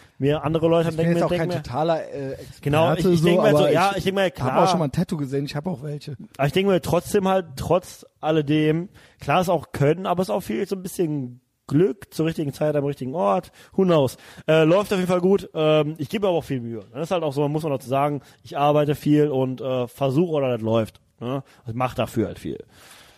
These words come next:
Speaker 1: Ähm,
Speaker 2: Deswegen, also nochmal, ich glaub, du wirst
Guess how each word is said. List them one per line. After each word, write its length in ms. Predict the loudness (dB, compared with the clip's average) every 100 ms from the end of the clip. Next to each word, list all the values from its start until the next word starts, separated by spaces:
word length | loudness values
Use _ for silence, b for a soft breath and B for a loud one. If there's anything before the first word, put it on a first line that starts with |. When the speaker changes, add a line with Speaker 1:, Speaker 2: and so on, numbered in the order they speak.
| B _
Speaker 1:
Ähm, 840 | 0 4 4 4 2 0 -2 -6 -10 b _ _
Speaker 2:
Deswegen, 540 | -2 0 2 2 2 0
also 260 | 2 2 0 -4 _
nochmal, 640 | 0 2 0 -2 -2 -4 -8 _
ich 160 | _
glaub, 260 | -10 -10 -10
du 100 | -14
wirst 260 | -14 -14